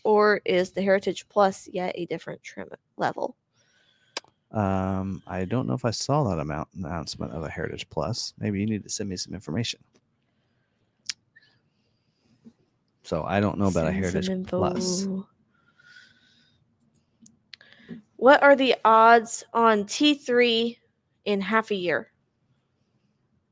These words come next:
Speaker 2: Well, um, let's see. F-, the Lightning was revealed, and they built the first ones within a year,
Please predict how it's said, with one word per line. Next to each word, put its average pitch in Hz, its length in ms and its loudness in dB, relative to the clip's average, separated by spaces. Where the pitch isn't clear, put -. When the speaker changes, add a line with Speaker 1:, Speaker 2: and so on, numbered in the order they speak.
Speaker 2:
Well, 123 340 8
um, 113 360 8
let's 104 120 -2
see. 95 340 2
F-, - 580 -18
the 95 560 6
Lightning 101 680 4
was 98 580 -2
revealed, 95 640 2
and 92 160 0
they 95 100 2
built 101 320 0
the 101 80 -6
first - 340 -4
ones 101 240 0
within 87 260 -4
a 78 40 -6
year, 82 400 -6